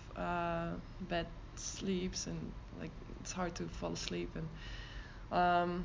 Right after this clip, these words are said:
I wake up really early. I see already all the actions that are gonna happen. And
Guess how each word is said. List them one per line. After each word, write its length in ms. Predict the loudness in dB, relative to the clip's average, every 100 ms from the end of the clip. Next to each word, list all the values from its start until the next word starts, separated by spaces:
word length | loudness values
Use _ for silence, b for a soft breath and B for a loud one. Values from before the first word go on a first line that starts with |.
| 0 6
I 100 | 8
wake 200 | 8 4
up 100 | 4
really 180 | 6 6
early. 600 | 6 8 6 6 6 6
I 260 | 6 6
see 340 | 4 2 4 6
already 600 | 6 6 6 6 6 2 -2 -6 2
all 220 | 4 4
the 120 | 4 4
actions 540 | 4 4 4 2 0
that 160 | 0 2
are 140 | 4
gonna 240 | 6 8 8 6
happen. 360 | 6 2 2 0 B 2
And 220 | 4